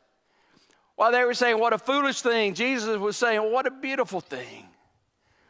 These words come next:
The disciples, especially Judas, all they saw was the cost of the i-, item. Jesus saw the value of the event. Jesus said, and some, some people have problems with verse eight, he said, "But you always have the poor with you,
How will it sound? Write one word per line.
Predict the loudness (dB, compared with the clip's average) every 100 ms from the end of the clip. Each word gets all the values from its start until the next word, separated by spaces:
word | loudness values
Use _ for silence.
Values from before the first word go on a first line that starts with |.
| _ _ _ _ _
The | -2
disciples, | -2 0 2 4 2 0 -2
especially | 0 -2 0 -2 -4 -12 -12
Judas, | -4 -2 0 2
all | 2 2
they | 2
saw | 2 2
was | 0 -4
the |
cost | -10 0 2 2
of | -2
the | -2 0
i-, | 2 2 2 2
item. | 2 4 2 -2 -8 -20 -16
Jesus | -4 -2 -2 -2 -4
saw | 0 0
the | 0 -2
value | 0 2 0 -2 -4
of | -4
the | -4 -6
event. | -4 -6 -6 -10 -18 -18 _ _ _ _ _ _ _ _ _ _ _ _ _ _ _ _ _ _ _ _ _ _ _ _ _ _ _ _ _ _ _ _ _ _ -18
Jesus | -6 -6 -6 -6
said, | -2 -2
and | -4 -10
some, | -16 -18 -10
some | -8
people | -4 -4
have | -4
problems | -8 -2 -2 -2
with | -4
verse | -4 -4
eight, | -2 -2 -2
he | -6
said, | -10 -8
"But | -8
you | -2
always | 0 0 0
have | -2 -4
the | -6
poor | -4 -2 -2
with | -4 -6
you, | -6 -6